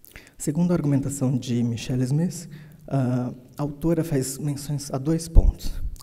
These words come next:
Primeiro, que ela chama de uma ofensa menor, se dá no fato de que a imagem de Van der Zee, ah, não ser apenas de uma mulher com colar, mas de duas, ah, dificultando o entendimento, ah, de onde estaria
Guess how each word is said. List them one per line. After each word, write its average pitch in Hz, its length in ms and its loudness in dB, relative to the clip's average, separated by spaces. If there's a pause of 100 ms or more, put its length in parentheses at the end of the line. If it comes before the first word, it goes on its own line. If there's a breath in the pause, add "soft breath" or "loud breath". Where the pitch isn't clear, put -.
Primeiro, 135 480 2 (800 loud breath)
que - 180 -2
ela 123 340 2
chama 123 280 0
de 123 80 0
uma 123 120 4
ofensa 143 400 -2
menor, 123 420 -2 (160)
se - 100 -6
dá 139 140 2
no 131 100 2
fato 156 300 -6
de 139 100 -10
que - 80 -4
a 131 40 2
imagem 143 500 0
de 135 100 -8
Van 127 160 -2
der 123 200 -2
Zee, 135 200 -2 (580 loud breath)
ah, 123 380 -2
não 151 160 2
ser - 160 -2
apenas 135 320 6
de 139 140 -4
uma 170 260 0
mulher 135 280 0
com 139 120 -4
colar, 147 380 -2
mas 147 160 0
de 147 80 -8
duas, 127 520 -2 (380 loud breath)
ah, 143 100 -4
dificultando 139 680 4
o - 20 0
entendimento, 127 800 0 (460 loud breath)
ah, 139 200 -4
de 117 140 -2
onde 160 200 0
estaria 120 500 0